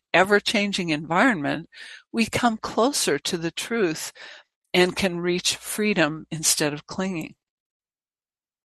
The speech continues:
The Buddha compared form to a lump of foam,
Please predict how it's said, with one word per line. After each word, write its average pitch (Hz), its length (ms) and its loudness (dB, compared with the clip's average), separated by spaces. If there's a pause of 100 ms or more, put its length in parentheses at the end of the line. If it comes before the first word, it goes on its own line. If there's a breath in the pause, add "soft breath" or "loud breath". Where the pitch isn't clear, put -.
(680 soft breath)
The 180 180 6
Buddha 170 640 4
compared 170 580 2 (200)
form 202 600 2 (560)
to 170 400 0 (100)
a 165 80 8
lump 165 400 6 (120)
of 160 160 0
foam, 254 580 2